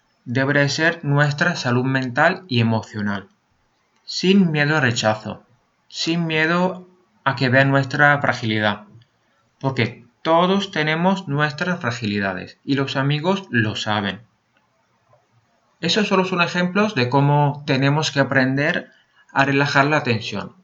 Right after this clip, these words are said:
y ver lo que es realmente importante en el momento,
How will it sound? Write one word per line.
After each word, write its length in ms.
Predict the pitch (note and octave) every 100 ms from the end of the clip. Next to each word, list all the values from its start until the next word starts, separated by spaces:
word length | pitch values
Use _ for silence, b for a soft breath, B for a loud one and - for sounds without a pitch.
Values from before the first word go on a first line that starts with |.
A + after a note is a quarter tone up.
| _ _ _ _ _
y 140 | B2+
ver 220 | B2+ D3 F3+
lo 160 | E3+
que 100 | -
es 220 | D3 - -
realmente 600 | C#3 D3 D#3 D#3 D#3 E3+
importante 880 | D3+ D3+ C#3 D3+ E3 E3 G3 - -
en 140 | B2
el 140 | A2+
momento, 560 | G#2+ G#2 G#2 G2+ G2 -